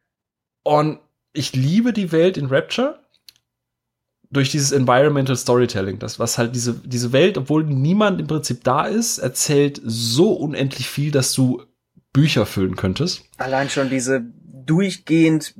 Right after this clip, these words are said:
Speaker 2: bedrückende Stimmung und sowas, einfach nur durch die Atmosphäre, ja, das ist schon
Speaker 1: Genau.
Speaker 2: unerreicht gewesen zu der Zeit.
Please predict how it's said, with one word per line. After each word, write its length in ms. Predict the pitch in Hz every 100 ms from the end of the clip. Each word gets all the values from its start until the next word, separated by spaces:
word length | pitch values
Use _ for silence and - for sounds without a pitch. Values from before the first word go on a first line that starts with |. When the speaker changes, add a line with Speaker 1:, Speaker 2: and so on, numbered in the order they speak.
| -
Speaker 2:
bedrückende 580 | 151 151 156 170 147 143
Stimmung 460 | - 160 156 123
und 140 | 113 113
sowas, 380 | 117 110 107 123
einfach 300 | 139 139 131
nur 180 | 139
durch 160 | 135 127
die 80 | 127
Atmosphäre, 640 | 120 127 - 135 135 104
ja, 300 | 107 110 - -
das 220 | 117 113
ist 120 | 123
schon 160 | - 127
Speaker 1:
Genau. 200 | 123 104
Speaker 2:
unerreicht 260 | 113 120 -
gewesen 280 | 113 110
zu 100 | 113
der 140 | 110 107
Zeit. 260 | 110 104